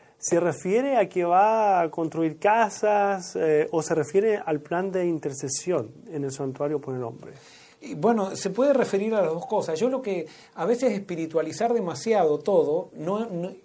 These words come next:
Speaker 2: no es el pensamiento hebre-, gri-, eh, hebreo espiritualizar todo demasiado. Como decía, "Voy a preparar lugar", entonces debe ser que está diciendo, "Va a ir a interceder por nosotros". No, si dijo que va a preparar lugar,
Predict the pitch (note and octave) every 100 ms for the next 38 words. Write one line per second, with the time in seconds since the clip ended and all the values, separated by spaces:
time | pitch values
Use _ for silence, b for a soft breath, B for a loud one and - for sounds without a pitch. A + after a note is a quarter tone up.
0 | - D#3+ G#3+ A3 G#3+ F#3 E3 F3 F#3 G3+
1 | F3 F3+ G3 G3 D#3 G3 D#3 C#3+ C#3 C#3+
2 | D3 D3 G#3 F#3+ F#3 G3+ B B - C3
3 | - D3+ D3 D3+ D3 D3 F#3 F3+ F#3 E3+
4 | D3 C3+ D3+ B2+ C3+ C#3 C3+ E3+ - B
5 | B - D3 G3+ G#3+ G#3 F#3 E3+ F3 E3+
6 | G3 G3 F#3+ A3 A#3 F3 E3+ F3 F3 F3+
7 | - G3 F3 C3+ F3 F3 D#3 F#3+ F#3+ D#3+
8 | E3 F3+ F3 D#3 D3 C#3 - E3 E3 D#3+
9 | D3+ F3 F3 D3+ C3 b b b b b
10 | _ D#3 F3+ B2+ b b _ - - -
11 | E3 G3 A3+ G#3 E3 G3 G3+ G3+ F#3 F#3+
12 | F3+ G3+ A3+ A#3+